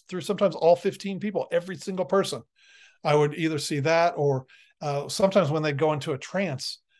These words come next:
I've seen this many different times, and not just a, it doesn't have to be into a trance. A trance, by the way, is when your physical senses are suspended. You know, it would be like a shaft of light just coming down, like a cylinder of light just coming down over their head,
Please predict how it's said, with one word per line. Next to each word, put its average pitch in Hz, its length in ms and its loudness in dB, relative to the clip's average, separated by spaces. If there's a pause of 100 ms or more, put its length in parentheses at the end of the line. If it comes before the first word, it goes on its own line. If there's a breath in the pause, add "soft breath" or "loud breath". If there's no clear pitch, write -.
I've 147 120 -4
seen 170 160 0
this 147 160 0
many 156 480 2
different 135 300 -2
times, 120 300 -8 (320 soft breath)
and 147 140 2
not 185 180 4
just 175 220 -2
a, 147 60 0 (120)
it 156 100 -6
doesn't 175 180 0
have 156 160 -2
to 151 80 -8
be 147 120 -2
into 143 200 -2
a 117 40 -2
trance. 147 340 -6
A 139 60 -8
trance, 254 400 -2
by 143 300 2
the 143 100 2
way, 143 220 4
is 143 160 -4
when 156 300 0
your 147 260 -2 (260 soft breath)
physical 196 300 2
senses 160 420 -4
are 151 120 2
suspended. 139 680 -8
You 220 140 -2
know, 165 140 2
it 170 60 2
would 165 120 0
be 196 100 2
like 185 200 0
a 151 40 -6
shaft 185 400 -4
of 143 120 -4
light 151 400 -2
just 139 240 -12
coming 165 260 -4
down, 151 380 2 (200 loud breath)
like 156 160 0
a 156 40 0
cylinder 143 640 2
of 127 160 -4
light 139 300 0
just - 180 -14
coming 147 240 -6
down 147 240 2
over 139 200 0
their 127 160 -4
head, 135 320 -2